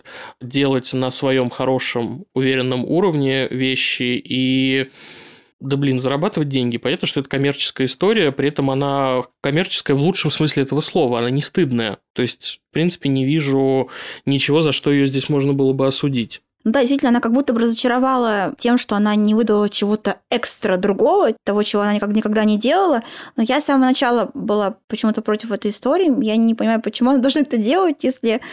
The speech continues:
Speaker 2: будем честны, на ее идеях последние лет десять едет модная индустрия. Более того, есть конкретные бренды, которые едут чисто на ее идеях. То есть это, в принципе, их топливо. Ну, ты помнишь, когда, наверное, анонсировали бренд, очень много было шуток на тему того, что там уже в ужасе просто бегут.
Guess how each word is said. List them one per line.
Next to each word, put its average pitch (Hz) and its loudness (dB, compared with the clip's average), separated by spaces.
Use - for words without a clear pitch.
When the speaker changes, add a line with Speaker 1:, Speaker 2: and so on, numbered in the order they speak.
Speaker 2:
будем 294 2
честны, 262 2
на 214 2
ее 240 4
идеях 254 0
последние 262 2
лет 233 2
десять 262 0
едет 254 0
модная 247 4
индустрия. 269 0
Более 254 2
того, 226 0
есть 233 0
конкретные 247 2
бренды, 262 2
которые 220 0
едут 240 0
чисто 277 0
на 269 6
ее 240 4
идеях. 208 -2
То - -12
есть - -6
это, 240 -2
в - -10
принципе, 294 0
их 277 -2
топливо. 214 0
Ну, 277 4
ты 302 0
помнишь, 330 0
когда, 240 0
наверное, 247 2
анонсировали 254 4
бренд, 269 2
очень 285 -2
много 269 4
было 254 4
шуток 269 0
на 233 2
тему 240 2
того, 240 2
что 214 2
там 208 -2
уже 220 2
в 220 2
ужасе 262 2
просто 233 0
бегут. 233 2